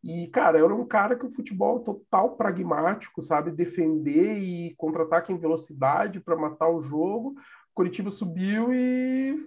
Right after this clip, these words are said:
e foi bom, sabe? Tipo, era horrível de ver, mas funcionou.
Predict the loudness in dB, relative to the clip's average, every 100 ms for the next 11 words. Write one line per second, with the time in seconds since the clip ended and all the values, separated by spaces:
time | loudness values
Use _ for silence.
0 | -16 _ -12 2 4 8 8 6 2 -6
1 | -6 4 6 6 4 -6 -6 -6 -6 -6
2 | 0 4 6 6 2 2 2 0 0 -4
3 | -2 0 2 0 -2 -6 -6 -6 -2 -2
4 | 0 -2